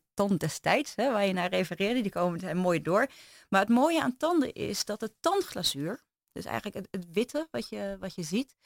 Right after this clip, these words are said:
dat wordt al gevormd heel erg vroeg in het leven. Dus laten we de, de eerste permanente kies nemen. Dus de eerste kies van het volwassen gebit.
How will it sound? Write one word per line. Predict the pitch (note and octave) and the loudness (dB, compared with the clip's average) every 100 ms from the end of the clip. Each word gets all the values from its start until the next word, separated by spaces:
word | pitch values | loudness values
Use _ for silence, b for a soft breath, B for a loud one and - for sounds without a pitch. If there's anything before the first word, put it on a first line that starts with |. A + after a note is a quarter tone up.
| b b | b b
dat | F3+ F3+ | -4 0
wordt | A#3+ D#4+ | 2 2
al | - A#3 | 2 0
gevormd | G3+ - A3 A3+ A3 | -4 -4 0 2 0
heel | C3 C3+ G#3 C4 B2 | -8 0 2 4 2
erg | - F#3+ | -2 -6
vroeg | - G3 | -6 -6
in | F3 | -6
het | E3+ | -6
leven. | C3 - - - _ _ b b b b | -8 -14 -18 -20 _ _ b b b b
Dus | F3+ F#3 - - _ _ _ - | 0 0 -2 -6 _ _ _ -4
laten | A3 B3 - | 2 2 2
we | A3+ | 0
de, | G3+ G3 F3+ | 2 2 0
de | - | -2
eerste | - C4 C#4+ - A#3+ A3+ _ _ _ | 2 4 4 2 0 -2 _ _ _
permanente | B3 A#3+ G#3+ G3+ F#3+ - | 4 6 4 2 0 -6
kies | C3+ - | -14 -10
nemen. | A#2+ - | -10 -6
Dus | D#3+ | -6
de | - - | -6 -2
eerste | A3 B3+ - - | 0 2 0 -8
kies | - A#3 - | -6 -4 -4
van | - F#3+ F3 | -2 -2 -2
het | D#3+ | -4
volwassen | - F3+ G3+ - A3 | -6 -2 0 0 -2
gebit. | D#3+ - - | -8 -10 -12